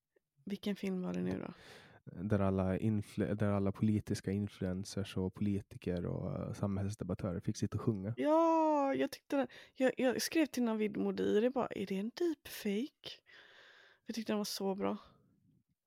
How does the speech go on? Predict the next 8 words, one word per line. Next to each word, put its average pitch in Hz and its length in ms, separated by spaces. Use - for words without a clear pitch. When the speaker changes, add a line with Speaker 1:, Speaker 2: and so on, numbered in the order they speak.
Speaker 2:
Det 92 140
var 85 260
otroligt. 87 400
Jag, 90 200
alltså, - 180
jag 90 120
trodde 92 240
inte - 280